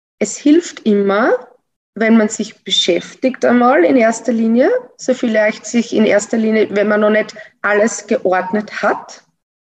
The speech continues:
abzulenken. Abzulenken, aber mit sinnvollen Dingen. Also sinnvolle Dinge, das, der, keine Ahnung, ich liebe Sport, ich mache ganz viel Sport.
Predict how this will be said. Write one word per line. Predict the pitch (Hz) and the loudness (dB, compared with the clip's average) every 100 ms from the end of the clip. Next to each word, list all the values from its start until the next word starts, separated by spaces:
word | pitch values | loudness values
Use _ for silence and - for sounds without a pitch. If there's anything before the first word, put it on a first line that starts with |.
| - | -6
abzulenken. | 196 - - 185 170 175 - 208 - _ _ _ _ _ _ _ - - - - | -6 -6 -4 0 0 -2 -4 -4 -4 _ _ _ _ _ _ _ -20 -20 -18 -6
Abzulenken, | 202 208 - 254 254 247 | -4 -2 0 2 2 2
aber | 233 | 2
mit | 240 240 | 2 2
sinnvollen | - 254 285 294 - 220 214 | -2 0 2 0 -2 0 -2
Dingen. | 208 202 202 175 185 190 - - | -2 -2 -2 -2 -4 -10 -16 -6
Also | 220 240 | -4 -2
sinnvolle | 226 - 262 285 233 233 | -2 0 2 2 2 2
Dinge, | 233 247 240 | 0 0 0
das, | 214 214 233 220 - | 0 -4 -10 -8 -2
der, | 214 214 - - _ - | 0 0 -6 -20 _ -4
keine | 226 233 | 0 2
Ahnung, | 220 190 190 | 2 0 -2
ich | - - | -6 2
liebe | 240 247 | 2 2
Sport, | - - 190 175 | -2 0 0 0
ich | 196 | -4
mache | 196 196 - | -6 -6 -4
ganz | 202 269 - | -2 -2 -2
viel | 269 285 | -2 -2
Sport. | - - 202 196 - | -4 -2 0 0 -4